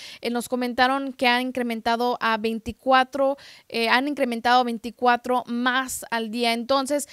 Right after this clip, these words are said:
ya que el día de hoy se reportaron trescientos casos nuevos. ¿Qué significa eso? Pues que en esos próximos días continuaremos en la segunda fase y no entraremos en la tercera hasta que los números de casos, pues, bajen aquí en el condado de Davidson.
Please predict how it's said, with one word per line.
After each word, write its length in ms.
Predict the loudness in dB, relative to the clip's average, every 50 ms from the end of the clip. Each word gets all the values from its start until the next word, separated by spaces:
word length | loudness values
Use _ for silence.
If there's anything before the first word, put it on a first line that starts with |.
| -16 -20 -8
ya 260 | 2 6 6 6 6
que 120 | 4 0 -2
el 100 | 0 2
día 160 | 2 2 2
de 80 | 2
hoy 180 | 2 2 2 0
se 100 | -2 -4
reportaron 640 | -6 -6 -6 -6 -6 -2 0 0 0 0 -2 -4
trescientos 720 | -2 0 0 0 0 0 -2 -2 -4 -4 -4 -4 -6 -6 -6
casos 440 | -4 -4 -4 -4 -4 -6 -6 -4 -2
nuevos. 440 | 0 0 0 0 -2 -4 -10 -10 -14 -16 -18 -18 -16 -6
¿Qué 160 | -2 -2 0 0
significa 560 | 0 -2 -2 -2 -2 -2 2 4 6 6 6
eso? 240 | 6 4 2 -2 0
Pues 260 | 2 2 2 2 2
que 280 | 2 2 2 2 2
en 120 | 2 0 0
esos 220 | 0 -2 -2 -2
próximos 400 | 0 0 0 0 0 -2 0 0
días 240 | 2 2 2 2 0
continuaremos 960 | 0 0 0 0 0 -2 -2 0 2 4 4 6 6 4 4 2 0 -2 -2 -8 -16 -18 -16 -8
en 120 | -4 -4 -4 -4 -4
la 60 | -4
segunda 440 | -2 -2 0 0 0 2 2 2 4
fase 420 | 4 4 4 4 2 2 0 0 0
y 120 | 0 -2
no 160 | 0 0 0
entraremos 600 | 0 0 2 4 4 4 4 2 0 0 -4 -4
en 60 | -4
la 60 | -4 -4
tercera 460 | -4 -6 -2 2 4 4 4 4 2 0 -18 -16 -8 -4
hasta 260 | -2 -2 0 0 -2
que 140 | 0 2 2
los 140 | 2 2
números 340 | 0 -2 0 2 2 0 0
de 80 | -2 -2
casos, 520 | 0 0 2 2 2 0 -2 -2 -2 -4 -10 -16 -20 _ -2
pues, 240 | 0 0 0 2
bajen 440 | 4 4 4 4 2 -2 -6 -6 -6 -8
aquí 240 | -10 -12 -10 -8 -6
en 60 | -6
el 100 | -6 -8
condado 460 | -8 -10 -8 -6 -4 -4 -2 -4 -4
de 180 | -4 -4 -6 -6
Davidson. 800 | -6 -6 -2 0 0 0 0 -2 -4 -6 -6 -6 -6 -6 -8